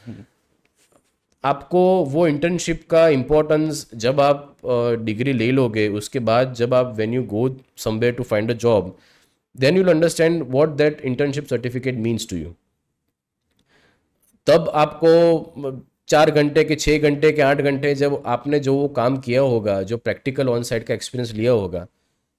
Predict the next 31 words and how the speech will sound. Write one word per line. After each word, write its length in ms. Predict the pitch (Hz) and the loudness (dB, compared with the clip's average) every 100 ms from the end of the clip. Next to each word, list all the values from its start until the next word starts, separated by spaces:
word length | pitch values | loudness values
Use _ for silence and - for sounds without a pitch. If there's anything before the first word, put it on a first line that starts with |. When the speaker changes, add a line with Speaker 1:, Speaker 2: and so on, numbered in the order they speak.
| - | -6
Speaker 2:
that 200 | 131 160 170 | 0 2 2
you 100 | 180 | 0
will, 240 | 190 185 - - 104 | 0 -4 -8 -10 -4
uh, 240 | 156 151 | 0 0
encash 420 | 151 151 170 - | 0 -2 -2 -2
it 100 | 180 156 | -2 0
when 180 | 156 | 0
you 80 | 170 165 - | 0 -4 -6
take 120 | 151 | -4
your 200 | 175 151 | -4 -2
first 240 | 156 - | -4 -2
job। 280 | 185 110 92 - _ _ _ _ - | -4 -4 -6 -20 _ _ _ _ -2
So, 260 | 143 165 139 - _ _ - - _ | 2 4 2 -4 _ _ -20 -20 _
उसमें 400 | 135 - 175 190 | -8 -2 0 4
आपको 320 | 180 165 190 | 4 2 0
इंटर्नशिप 400 | 165 170 175 180 | 0 0 -2 -2
में 120 | 175 | -4
कुछ 280 | 180 170 - | -2 -4 -2
नहीं, 160 | 196 202 | 2 2
नहीं 220 | 175 165 | 2 2
मिला, 220 | 160 165 | 2 2
घर 240 | 156 131 131 | 2 2 0
के 100 | 175 | 0
भी 60 | |
पैसे 280 | 185 165 180 | 2 2 2
जाए, 240 | 160 170 | 2 2
तो 100 | 165 | 0
then 160 | 160 165 | 0 2
also 200 | 175 170 | 2 0
it's 200 | 180 - | -4 -2
fine। 200 | 175 127 | 0 0